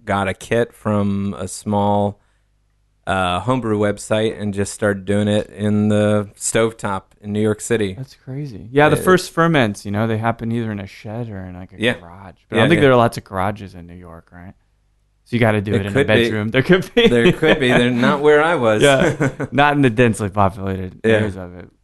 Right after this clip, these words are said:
Speaker 2: So this parlayed into what sounds like a pretty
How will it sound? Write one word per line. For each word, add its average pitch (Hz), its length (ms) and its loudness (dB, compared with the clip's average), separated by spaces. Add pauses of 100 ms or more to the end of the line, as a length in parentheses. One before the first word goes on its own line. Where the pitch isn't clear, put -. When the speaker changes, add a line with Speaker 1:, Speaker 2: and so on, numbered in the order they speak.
(100)
Speaker 2:
So 151 380 4
this 156 280 0
parlayed 143 500 4
into 120 520 -2 (160)
what 123 220 -12
sounds 131 420 0
like 101 460 -6
a 117 60 -20
pretty 98 640 -12